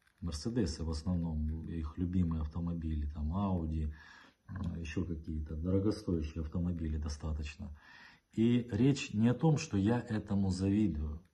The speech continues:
Друзья мои, когда я говорю об этом и рассказываю, мне начинают писать в комментариях: «Ты ему завидуешь».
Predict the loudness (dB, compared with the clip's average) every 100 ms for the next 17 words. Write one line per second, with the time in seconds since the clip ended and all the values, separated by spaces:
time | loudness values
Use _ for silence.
0 | -10 -2 2 4 4 4 2 0 -2 -2
1 | 0 2 2 2 4 4 4 2 0 -2
2 | -2 -2 -4 -4 -2 0 0 0 0 -2
3 | 0 2 2 0 -4 -4 -4 -2 -2 -2
4 | 0 0 0 -2 0 2 2 0 0 0
5 | 0 0 0 -2 -6